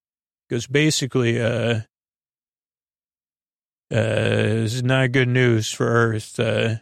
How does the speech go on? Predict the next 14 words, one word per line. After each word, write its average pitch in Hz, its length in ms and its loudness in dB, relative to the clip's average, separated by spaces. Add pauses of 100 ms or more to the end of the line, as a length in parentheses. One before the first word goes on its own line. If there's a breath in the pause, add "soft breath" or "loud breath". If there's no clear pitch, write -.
(340)
here 135 140 0
come 131 280 0
the 120 60 0
drums." 117 720 0
<laughs> - 0 -
And 131 80 2
then 165 120 6
there's 151 260 4
a 123 80 4
really 139 540 4
weird 123 340 2
sequence 120 560 -2
of, 117 220 -4
uh, 127 380 -6